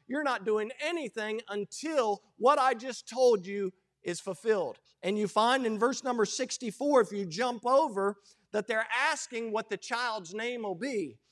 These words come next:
And so what we find is eight days after Elizabeth gives birth,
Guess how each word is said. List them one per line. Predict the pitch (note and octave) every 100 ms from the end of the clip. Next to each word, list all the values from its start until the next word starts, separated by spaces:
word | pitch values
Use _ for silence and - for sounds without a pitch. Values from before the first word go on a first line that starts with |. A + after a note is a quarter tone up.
| _ _ _
And | - G#3
so | - A#3
what | B3 C#4+
we | A#3+
find | G#3 C4 C#4 C4+ G#3+
is | F#3+ G3
eight | C#4 D4+
days | C#4 B3+ A3
after | A#3 A3+ G#3+
Elizabeth | G3+ B3 A3+ C4+
gives | - A3+ F#3
birth, | F3 G#3+ F3 F#3